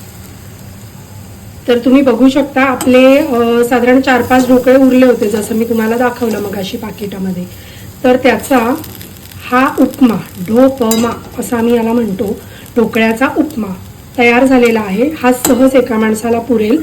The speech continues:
नाश्त्यासाठी म्हणून. तर, अ, आता मी हा सर्व्ह करून घेते. मी पूर्ण वेळ गॅस अगदी मंद आचेवर ठेवलेला आहे, ज्याच्यामुळे हा अजिबात करपणार नाही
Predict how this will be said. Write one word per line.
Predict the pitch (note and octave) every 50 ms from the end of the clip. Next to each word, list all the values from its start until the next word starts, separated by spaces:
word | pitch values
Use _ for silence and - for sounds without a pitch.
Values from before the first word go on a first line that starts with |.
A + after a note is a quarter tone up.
| - - - - - -
नाश्त्यासाठी | A#3+ G#3+ G3+ F#3+ - - A3+ A3+ A3 A#3+ A3 - - G#3
म्हणून. | G3+ G3+ G3+ G#3+ D4 D#4+ D4+ - - - - - - - - - - -
तर, | A#3 A3 A3 G#3 C4 D#4+ D#4 D#4+ - - -
अ, | D4 A#3+ A3+ G#3 G#3 G#3 G#3 G#3+ A3 C#4+ D4
आता | A3 - - A3+
मी | A3+ A3+ A3+
हा | A#3+ A#3+
सर्व्ह | A#3+ - B3+ A#3 A3+ A3+
करून | - A#3 G3+ G3+
घेते. | G3 F#3 F3+ E3 - - G#2+ - - - - - - - - - -
मी | B3+ B3+
पूर्ण | B3+ - C#4+ C4+ B3+ B3+ C4+
वेळ | C#4 C#4 C#4 C#4 C#4
गॅस | A#3 B3 A#3 A#3+ C4 C4 - - - - - - - - -
अगदी | A#3+ A3+ A3+ A#3 C4+
मंद | C4+ C4 A#3+ A3+ A3+ B3+
आचेवर | B3+ B3 A#3+ - B3+ A#3+ B3 B3
ठेवलेला | B3 B3+ A#3+ A3 G#3+ A3 A3+ A3+ G#3
आहे, | G3+ A3 D4 - - - - - - - -
ज्याच्यामुळे | A3 A#3 A3 - B3+ B3 B3 B3 C4 C4 A#3 A#3 C4 - - - - - - - - -
हा | B3 A#3
अजिबात | A#3 G#3 F#3+ - B3 B3 C4+ B3+ B3+ - -
करपणार | B3+ A3+ A3 A3 - B3 A#3 A3+ G#3 G#3
नाही | G#3 G3 F#3+